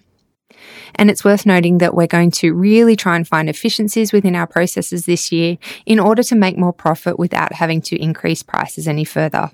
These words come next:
or lose margin. So that's our experience. But for your business, you c-, should consider factors specific to your industry. For example, if you're running a cafe,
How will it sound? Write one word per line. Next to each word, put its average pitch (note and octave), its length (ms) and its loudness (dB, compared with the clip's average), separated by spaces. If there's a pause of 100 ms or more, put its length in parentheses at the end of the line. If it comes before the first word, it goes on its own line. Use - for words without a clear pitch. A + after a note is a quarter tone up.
(120)
or E3+ 100 2
lose D#3 300 0
margin. D3+ 540 -4 (1040)
So - 160 -2
that's C#4+ 320 0
our F#3 240 0
experience. D#3+ 880 -4 (300)
But - 180 -2
for - 120 0
your A3+ 240 4
business, B3 500 -2
you G#3+ 220 -6
c-, - 160 -20
should A3 240 -4
consider G#3 380 -2
factors F#3 600 -4
specific - 540 -4
to - 100 -6
your E3+ 240 0
industry. E3 600 -4 (760)
For G3+ 100 0
example, F#3 400 0
if F#3 120 -2
you're F#3 80 0
running F3 240 0
a D#3+ 60 0
cafe, A#3+ 680 -2